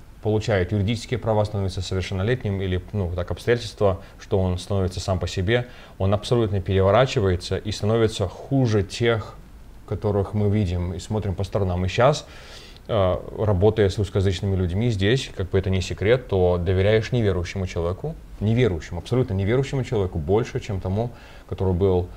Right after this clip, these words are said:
как бы, называется себя христианином. Я не говорю про адвентистскую церковь, а в общем. Как бы, м, вот я вот считаю всего это вот вот это вот мне постоянно всплывает с такой гру-, с такой,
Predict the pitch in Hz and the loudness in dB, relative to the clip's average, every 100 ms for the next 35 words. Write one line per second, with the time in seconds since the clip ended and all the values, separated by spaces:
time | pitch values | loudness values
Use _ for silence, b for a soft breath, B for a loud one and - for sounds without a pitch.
0 | b b b - 90 87 92 98 98 104 | b b b -8 -4 -2 0 2 2 2
1 | 98 90 - 98 90 90 - 95 87 92 | 2 -4 -6 -4 -2 -4 -2 -2 0 0
2 | 104 104 107 98 92 104 143 - 92 90 | 0 2 2 2 0 0 -2 -4 -4 -4
3 | 78 85 90 87 85 95 107 - - 78 | -4 -4 -2 -2 -2 4 4 4 -4 -8
4 | B B B B - 120 101 113 107 104 | B B B B 2 4 6 8 6 4
5 | B B - 110 120 82 - 135 131 131 | B B 0 2 2 0 6 6 6 8
6 | 147 165 139 131 139 135 110 - 131 139 | 8 8 6 4 8 8 6 6 8 8
7 | 113 104 - - - 117 131 123 107 - | 6 4 2 -4 -2 2 4 4 4 4
8 | 107 - - 113 101 - - 113 117 110 | 2 2 0 0 0 -2 4 6 8 8
9 | 92 80 - 98 107 95 87 110 113 104 | 6 2 -6 0 2 2 4 2 2 -2
10 | - 104 107 98 | -4 -2 0 2